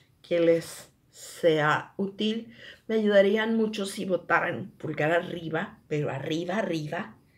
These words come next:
no pa' abajo, mm, mm, no. Me, si me botan un pulgar arriba, me harían muy feliz,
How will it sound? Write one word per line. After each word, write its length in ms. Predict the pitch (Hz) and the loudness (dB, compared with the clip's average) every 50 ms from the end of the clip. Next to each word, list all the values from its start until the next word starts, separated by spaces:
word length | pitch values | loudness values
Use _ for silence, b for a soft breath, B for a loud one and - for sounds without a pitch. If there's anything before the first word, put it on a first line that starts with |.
| b _ _ | b _ _
no 280 | 160 160 156 147 147 147 | -6 -4 -2 -2 -2 -2
pa' 100 | - 165 | -2 -2
abajo, 520 | 160 147 151 147 - - 233 240 - - - _ _ | -2 -2 -2 -2 -2 -4 -4 -4 -6 -14 -20 _ _
mm, 220 | - 202 - - 170 | -14 -14 -10 -8 -6
mm, 200 | 185 180 - - - _ _ _ _ _ | -6 -6 -8 -12 -20 _ _ _ _ _
no. 340 | 156 160 151 151 151 151 B B B B B B B B B B B B - | -6 -4 -4 -4 -4 -6 B B B B B B B B B B B B -8
Me, 160 | 175 180 170 | -6 -6 -4
si 120 | 160 180 175 | -2 -2 -2
me 120 | 190 196 | 0 0
botan 380 | 196 196 202 196 196 202 208 208 | 0 0 0 0 0 0 0 0
un 120 | 202 196 | -2 -2
pulgar 300 | - 196 190 190 190 180 | -2 -2 0 0 2 2
arriba, 380 | 175 175 170 180 175 180 185 196 | 2 2 0 -2 -2 0 2 2
me 140 | 196 196 180 | 2 0 0
harían 300 | 175 165 165 165 170 180 | 0 0 0 0 -2 -2
muy 100 | 185 185 | -4 -4
feliz, 640 | 185 - 190 180 180 180 208 233 220 - - B | -2 0 0 0 0 0 -2 -4 -6 -10 -14 B